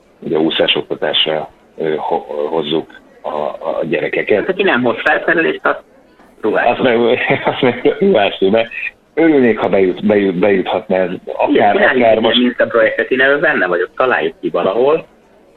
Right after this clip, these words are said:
Speaker 2: Én ebben benne vagyok. Hát, ha tudok segíteni, nem tudom, mit kell.
Speaker 1: Jó, ez az iskolákban tantárgy is lehetne. Nem tudom, hogy mit gondoltak erről. Azért ez
Speaker 2: Én, én ezekre mindig úgy vagyok, hogy szerintem ezek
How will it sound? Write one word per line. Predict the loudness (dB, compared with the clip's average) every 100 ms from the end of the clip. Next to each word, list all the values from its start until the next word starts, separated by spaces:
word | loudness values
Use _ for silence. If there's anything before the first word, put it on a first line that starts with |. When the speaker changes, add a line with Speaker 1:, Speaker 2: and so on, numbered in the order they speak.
| _ _
Speaker 2:
Én | -2 0
ebben | 0
benne | 0 -2 -2
vagyok. | -2 -4 -8 _ _ _ _ -20 -6
Hát, | -4 -4
ha | -8
tudok | -8 -6
segíteni, | -6 -6 -6 -6
nem | -6 -8 -8
tudom, | -6
mit | -6 -6
kell. | -2
Speaker 1:
Jó, | 0 0 -4 -14 -4
ez | -2
az | 0 0
iskolákban | -2 0 0 0 -2 0
tantárgy | -2 0 -2 -2
is | -4 -2
lehetne. | -2 -4 -6 -8 -6
Nem | -2
tudom, | 0
hogy | 2
mit | 0
gondoltak | 0 0 0 0 0
erről. | 2 2 0 -4 -12 -18 _
Azért | -6 -2 0
ez | 0
Speaker 2:
Én, | 0 -2 0
én | 2
ezekre | 2 2 2 2
mindig | 0 2
úgy | 2
vagyok, | 2 0
hogy | 0
szerintem | -2 0 0
ezek | 0 -2